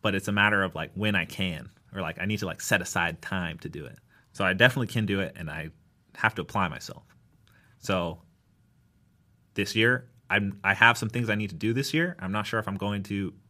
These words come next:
be able to apply myself how I need to in the next six months. But I will be at Worlds, and I'm going to train hard.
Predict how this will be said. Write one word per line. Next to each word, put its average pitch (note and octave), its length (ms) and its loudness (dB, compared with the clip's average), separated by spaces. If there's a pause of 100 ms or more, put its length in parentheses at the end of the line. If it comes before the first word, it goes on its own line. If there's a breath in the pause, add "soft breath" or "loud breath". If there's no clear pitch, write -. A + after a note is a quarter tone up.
(120)
be G2+ 60 0
able G2 160 -2
to F#2+ 400 -6
apply - 260 -4
myself G#2+ 360 -2
how G2+ 60 -2
I F2 120 -2
need F#2+ 220 -2
to C3 260 -2
in G2 80 -6
the F2+ 80 -4
next - 440 -8 (460 soft breath)
six - 260 -8
months. A2+ 380 -2 (640 loud breath)
But G#2+ 240 4
I F#2 80 0
will A#2 160 2
be B2+ 100 4
at A#2 80 4
Worlds, A2 420 0
and E2+ 80 -6
I'm E2 120 -4
going G2 300 0
to F#2+ 180 -4 (100)
train G#2 240 2
hard. G#2 480 4